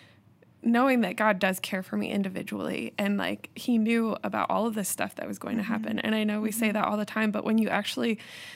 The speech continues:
Speaker 1: like, fixate on that, when you actually come back to those points of, like,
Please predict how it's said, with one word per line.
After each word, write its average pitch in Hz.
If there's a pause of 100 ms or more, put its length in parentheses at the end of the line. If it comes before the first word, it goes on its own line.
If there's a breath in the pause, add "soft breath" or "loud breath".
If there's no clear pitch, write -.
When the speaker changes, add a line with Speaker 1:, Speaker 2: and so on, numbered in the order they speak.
(160 loud breath)
Speaker 1:
like, 208 (220)
fixate 254
on 254
that, 269
when 214
you 214
actually 214
come -
back -
to -
those 220
points -
of, 208
like, -